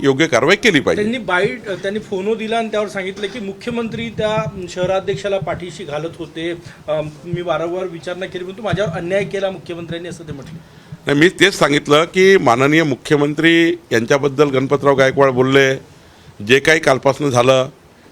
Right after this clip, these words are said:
Speaker 1: यामध्ये प्रशासन आणि शासन योग्य पद्धतीने देवेंद्रजी असतील, अ,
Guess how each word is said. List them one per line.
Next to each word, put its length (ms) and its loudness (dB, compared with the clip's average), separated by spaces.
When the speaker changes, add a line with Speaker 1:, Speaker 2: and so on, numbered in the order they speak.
Speaker 1:
यामध्ये 680 4
प्रशासन 760 2
आणि 220 4
शासन 580 2
योग्य 380 4
पद्धतीने 560 2
देवेंद्रजी 680 4
असतील, 480 0
अ, 220 0